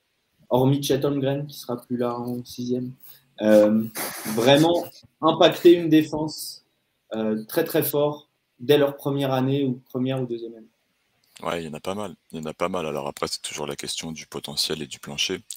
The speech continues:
Speaker 2: Euh, jusqu'où Indiana veut aller, on va reparler. Euh, il y en a sur les extérieurs, on va peut-être donner le nom directement d'A J Griffin, qui devrait pouvoir être disponible, euh,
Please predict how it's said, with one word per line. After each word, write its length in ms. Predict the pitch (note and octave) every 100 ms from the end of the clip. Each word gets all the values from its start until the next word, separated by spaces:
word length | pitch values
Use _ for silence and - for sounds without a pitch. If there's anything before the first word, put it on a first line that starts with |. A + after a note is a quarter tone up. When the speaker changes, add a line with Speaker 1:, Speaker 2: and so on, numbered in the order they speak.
| -
Speaker 2:
Euh, 200 | C2+ C#2 C#2
jusqu'où 640 | C#2+ - - _ - D#2+
Indiana 300 | D#2 D2 D2+
veut 160 | C2+ C#2
aller, 160 | D2+
on 80 | D2
va 60 | C#2
reparler. 440 | - A#1+ D#2 G2 - - - - -
Euh, 220 | C2+ C2+
il 60 | C#2+
y 60 | D#2
en 80 | F2
a 80 |
sur 160 | E2 -
les 160 | D2+ D2
extérieurs, 500 | - E2+ F#2 A2 - _ _ _
on 60 | C2
va 80 | C2+ -
peut-être 180 | D2+ - _ -
donner 280 | D2 D2+
le 140 | D2+ D2+
nom 200 | E2 E2
directement 580 | D2 D2 C#2+ - D#2+ D#2
d'A 140 | D2+
J 180 | - D2+
Griffin, 420 | D2+ D#2 - E2 D#2 - - - _ -
qui 280 | - F2 - - - _
devrait 320 | C2+ D#2 D#2+
pouvoir 340 | D2+ D2+ D2+ D2
être 100 | C#2+
disponible, 640 | - - D#2+ D#2 D#2+ C#2+
euh, 240 | C2 C2+